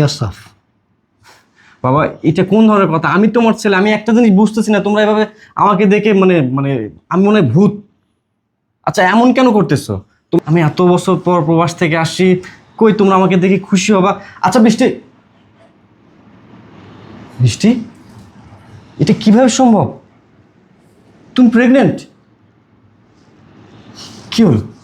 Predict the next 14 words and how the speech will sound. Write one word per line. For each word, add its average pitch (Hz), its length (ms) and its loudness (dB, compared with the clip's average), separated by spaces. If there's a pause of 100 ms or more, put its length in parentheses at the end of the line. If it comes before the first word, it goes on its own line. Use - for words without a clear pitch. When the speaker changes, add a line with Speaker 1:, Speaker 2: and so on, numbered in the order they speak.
(1040)
Speaker 2:
তোমরা 208 220 4
কিছু 202 120 2 (100)
বলতেছো 233 280 2 (160)
না 147 120 0
কেন? 101 140 -6 (1800)
বাবা, 185 160 2 (960)
কি - 140 -2
হয়েছে 302 160 2 (100)
বলো? 302 180 2 (920)
বৃষ্টি, 226 340 2
তুমি 311 120 2 (1200)
প্রেগন্যান্ট 277 380 2 (160)
কিভাবে 330 280 2 (100)
সম্ভব? 277 260 2